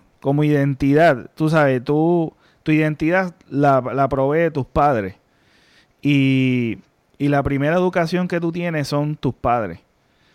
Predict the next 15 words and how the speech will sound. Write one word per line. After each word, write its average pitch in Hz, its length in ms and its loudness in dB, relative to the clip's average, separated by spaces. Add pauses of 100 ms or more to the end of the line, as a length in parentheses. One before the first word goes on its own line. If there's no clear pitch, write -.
(320)
Y 131 120 0
por 127 200 0
eso 135 240 -2
es, 170 280 0
muchas 139 480 -2
de 160 120 0
la, 151 280 2
de 123 160 -4
las 117 140 -4
cosas, 139 500 -4
que, - 160 -14
o 120 140 -2
de 120 120 -2
los 110 200 -6
traumas, 135 540 -2